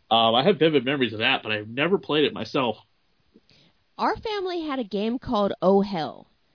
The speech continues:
Speaker 2: and that was basically like a, a ten card, working your way down to one, one again, and back up to ten,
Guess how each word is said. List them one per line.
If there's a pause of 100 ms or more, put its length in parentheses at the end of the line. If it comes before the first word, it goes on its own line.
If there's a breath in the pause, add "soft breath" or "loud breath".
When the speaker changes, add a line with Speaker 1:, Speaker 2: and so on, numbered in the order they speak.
(400)
Speaker 2:
and
that
was
basically
like
a, (380)
a (580)
ten
card,
working
your
way
down
to
one,
one
again,
and
back
up
to
ten,